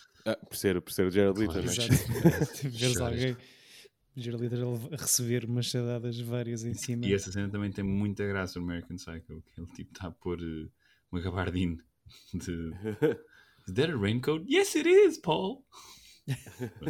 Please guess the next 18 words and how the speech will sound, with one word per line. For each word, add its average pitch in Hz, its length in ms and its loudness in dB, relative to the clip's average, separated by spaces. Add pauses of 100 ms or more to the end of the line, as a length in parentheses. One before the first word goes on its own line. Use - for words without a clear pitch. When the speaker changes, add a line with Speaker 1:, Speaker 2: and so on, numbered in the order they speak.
(360)
Speaker 3:
É 349 60 -6
a 339 40 -4
malta 330 240 -2
que 139 320 0
Speaker 1:
Mas, 131 160 10
mas, 135 160 10
mas 127 180 2
Speaker 3:
prepara, 131 560 -2
não 123 140 -4
é? 120 160 -6
Prepara 113 400 -12
aí 110 160 -8
o, 113 120 -8 (260)
o, 127 220 -8
o 117 40 -12
que 120 140 -8
aí 117 60 -4
vem. 110 280 -8